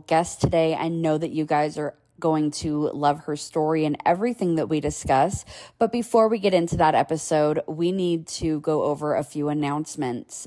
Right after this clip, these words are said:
So this podcast is sponsored by Lost Trail Coffee. It is owned by one of my best friends,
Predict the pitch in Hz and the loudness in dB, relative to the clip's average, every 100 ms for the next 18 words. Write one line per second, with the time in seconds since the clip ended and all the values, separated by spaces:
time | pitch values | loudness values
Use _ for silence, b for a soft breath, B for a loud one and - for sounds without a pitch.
0 | - - 202 180 180 B B B - 214 | -14 -2 4 4 2 B B B -2 2
1 | 302 - 269 233 - 226 190 196 - - | 2 2 2 2 2 2 4 2 -4 0
2 | 185 196 - 185 170 165 - 165 170 185 | 0 0 0 2 2 0 0 2 2 0
3 | 165 156 156 160 - - 160 147 160 - | 2 4 4 2 -2 -2 2 2 2 -4
4 | - - - 160 151 - 151 147 - 208 | -14 -10 -2 0 0 0 0 0 -2 -6
5 | 226 240 B B - 175 170 - 165 165 | -6 -8 B B -4 -4 -4 -2 0 0
6 | 160 170 160 151 151 170 226 220 175 156 | -2 0 2 0 0 -2 -2 0 0 2
7 | 143 139 - 147 143 143 170 190 | 0 0 -6 -4 -2 -2 -6 -8